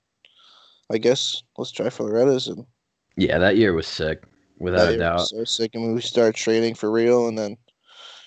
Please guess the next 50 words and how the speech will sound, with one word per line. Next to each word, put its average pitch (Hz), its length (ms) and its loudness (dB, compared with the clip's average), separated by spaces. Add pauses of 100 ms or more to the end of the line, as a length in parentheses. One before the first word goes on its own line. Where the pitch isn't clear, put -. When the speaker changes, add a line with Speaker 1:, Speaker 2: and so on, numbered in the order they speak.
(140)
Speaker 1:
riding 110 380 2
a 110 60 0
lot 107 240 2
after 110 220 0
school, 113 580 -2
and 110 120 -6
then 104 200 -6 (480)
Speaker 2:
Yeah. 85 360 0 (280)
Speaker 1:
as 143 140 2
much 170 220 6
as 151 140 8
a 131 120 4
kid 143 200 0
from 120 300 -10
the 117 100 -6
Northeast 120 480 -6
could 107 140 -12
do, 113 200 -4
I 110 60 -6
feel 113 160 -8
like 110 160 -4 (160)
we 117 120 -8
kinda 107 280 -8
did. 98 300 -4 (1900)
Speaker 2:
I 143 400 4
don't, 120 200 4
I 123 120 0
don't 117 120 6
Speaker 1:
I 190 60 8
Speaker 2:
know 104 60 2
if 196 60 -2
Speaker 1:
mean, 202 40 -4
Speaker 2:
I, - 100 -8
Speaker 1:
we 254 200 -14
Speaker 2:
I 147 100 4
don't 160 120 6
Speaker 1:
could've - 20 2
Speaker 2:
know 143 120 4
if 143 100 -2
Speaker 1:
done - 40 0
a - 0 -
Speaker 2:
I'd 156 120 4
Speaker 1:
lot 147 60 -6
Speaker 2:
go 113 100 -4
that 98 100 -12
Speaker 1:
more, 180 140 2
Speaker 2:
far. 156 240 0
Speaker 1:
but, - 80 -8
I 147 120 -2
mean, 151 320 -12